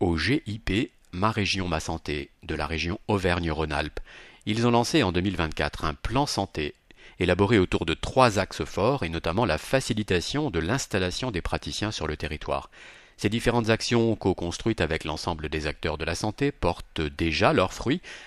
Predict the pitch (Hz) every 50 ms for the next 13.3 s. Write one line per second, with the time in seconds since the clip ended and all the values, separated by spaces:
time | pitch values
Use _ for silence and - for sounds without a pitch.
0 | - - - - 85 80 78 - - 107 120 127 - - 117 110 110 104 98 95
1 | 85 90 90 90 90 85 78 82 78 80 78 78 76 - - - 95 135 - -
2 | 151 135 123 110 - - 87 82 85 107 127 117 107 101 - - - 92 92 92
3 | 85 80 78 73 - _ _ _ _ _ _ _ _ _ _ _ _ _ _ _
4 | _ _ _ _ _ _ _ _ _ _ _ _ - 90 90 87 92 101 104 107
5 | 113 110 104 92 104 104 - - - 120 117 120 123 104 98 92 120 143 139 135
6 | 143 156 - - 120 117 - - 104 95 - 87 87 82 82 - _ - - -
7 | - - - - _ _ _ - 98 104 104 - - - - 120 107 98 95 92
8 | 87 92 85 85 117 113 98 85 82 80 80 78 82 82 - - 147 147 147 120
9 | 87 87 76 - - - - - - - - - - - 117 117 - 131 127 -
10 | - 196 131 92 87 85 - - 85 85 82 - 127 123 95 85 - 87 82 80
11 | - - 73 71 - - - _ _ _ _ _ - - 82 76 73 78 78 78
12 | - - 78 - - 95 90 - - 156 160 - 82 76 - - 156 170 131 90
13 | 85 78 78 78 78